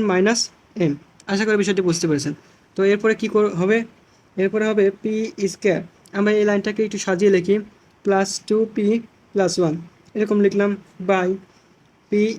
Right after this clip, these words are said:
স্কয়ার মাইনাস টু পি প্লাস ওয়ান সমান ওয়ান plus m by ওয়ান minus m। তো এই লাইনটা just আমি সাজিয়ে লিখলাম। তো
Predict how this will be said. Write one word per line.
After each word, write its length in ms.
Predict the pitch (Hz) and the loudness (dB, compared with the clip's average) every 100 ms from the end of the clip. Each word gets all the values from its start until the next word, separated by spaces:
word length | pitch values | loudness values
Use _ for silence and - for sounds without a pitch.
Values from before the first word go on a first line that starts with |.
| 202 180 | -2 -2
স্কয়ার 280 | - 180 165 - _ _ - 202 _ _ _ _ _ _ _ _ _ _ _ - | 0 0 0 -6 _ _ -10 -10 _ _ _ _ _ _ _ _ _ _ _ -10
মাইনাস 480 | 190 185 190 208 214 - - | -2 2 4 4 0 -4 2
টু 100 | 202 196 | 2 4
পি 120 | 190 196 226 - _ _ _ _ _ - | 2 2 0 -14 _ _ _ _ _ -4
প্লাস 240 | 190 190 190 | 0 2 2
ওয়ান 180 | 180 165 170 - _ - | 2 2 -2 -10 _ -8
সমান 300 | 185 185 220 233 - _ _ _ - | 0 2 0 -2 -8 _ _ _ -4
ওয়ান 180 | 185 202 226 | -2 -2 -4
plus 260 | 208 180 180 - - _ _ - 185 208 | -2 0 0 -4 -10 _ _ -4 0 0
m 20 | 220 - 190 | -2 -10 -4
by 220 | 165 160 160 165 - _ _ 180 | 0 0 0 -4 -14 _ _ -2
ওয়ান 200 | 185 208 208 | 2 2 0
minus 320 | 175 170 175 165 170 | 0 2 2 0 -2
m। 20 | 147 - _ - | -2 -8 _ -14
তো 60 | - 214 | 0 2
এই 60 | 214 214 | 2 2
লাইনটা 220 | 208 208 196 | 0 0 0
just 180 | 190 208 | 0 0
আমি 100 | 202 202 | -2 0
সাজিয়ে 260 | 180 185 175 | 2 2 2
লিখলাম। 220 | 170 165 170 - _ _ _ _ _ _ _ | 0 -2 -2 -10 _ _ _ _ _ _ _
তো 40 | - | -2